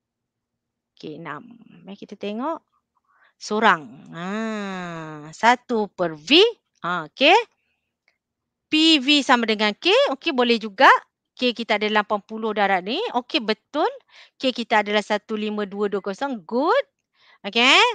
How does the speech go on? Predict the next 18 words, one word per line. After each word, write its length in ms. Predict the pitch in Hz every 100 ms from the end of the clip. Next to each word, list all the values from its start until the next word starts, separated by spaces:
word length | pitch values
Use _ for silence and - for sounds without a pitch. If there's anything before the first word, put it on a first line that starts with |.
| 247 -
Ah, 240 | 170 175
kemudian 720 | 196 196 190 226 269 330 370
kita 240 | - - 202
cari 400 | 214 214 220 -
pula 320 | 208 208 185
apa? 240 | - 320 427 440 - - _
Kita 160 | 220 208 -
cari 320 | 185 185 165
V, 320 | 156 220 320 539 587 294 -
ah, 240 | 170 175
apabila 560 | - 185 180 190 214 311 - 311
P 160 | 294
diberi. 1040 | 233 214 208 202 277 277 262 247 247 240 208
Ah, 160 | 185
jap. 240 | 196 175 - - _
Satu 320 | - 202 233
dua 160 | 240 220
kosong. 640 | 220 - 247 277 370 415